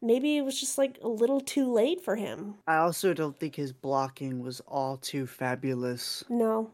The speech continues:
Speaker 1: it was, uh, it was one of his most highly critiqued aspects of his game. He just, if you're a tight end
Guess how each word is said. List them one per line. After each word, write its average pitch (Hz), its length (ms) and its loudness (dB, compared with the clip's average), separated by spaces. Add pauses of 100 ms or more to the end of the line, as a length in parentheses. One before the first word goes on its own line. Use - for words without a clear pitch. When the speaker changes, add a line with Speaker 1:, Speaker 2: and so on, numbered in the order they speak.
(100)
Speaker 1:
it 277 80 6
was, 262 160 4
uh, - 180 -4
it 294 80 0
was 262 140 2
one 262 140 6
of 240 100 4
his 233 120 2
most 233 340 2
highly 240 380 4
critiqued 226 760 -8
aspects 226 720 0
of 226 140 2
his 220 200 0
game. 214 400 0
He 214 220 -6
just, 220 480 -2
if 233 180 -2
you're 302 240 8
a 294 60 6
tight 269 300 4
end 240 520 6